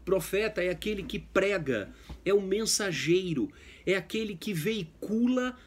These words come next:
a mensagem que ele recebe de Deus. Há três grandes,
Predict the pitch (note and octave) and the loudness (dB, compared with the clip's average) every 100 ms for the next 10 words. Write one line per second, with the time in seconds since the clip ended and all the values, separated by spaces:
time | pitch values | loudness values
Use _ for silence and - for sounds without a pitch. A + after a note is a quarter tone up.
0 | - F#3 F#3+ F#3 E3+ - A3 A#3+ B3 A3+ | -6 -2 2 2 2 -2 -2 0 -2 -2
1 | A#3 - G#3+ G3+ G3 F#3 - G#3 G#3+ G#3 | -6 -4 -4 -2 -2 -2 -2 0 -2 -4
2 | F#3 E3 G3 G3 C3+ - - - - - | -8 -2 4 4 4 0 -10 -12 -20 -20
3 | - - F#3 - C4+ C4+ E3 E3 A3+ C4 | -10 -2 0 2 0 2 0 0 2 0
4 | A#3 G#3 - | 0 -4 -4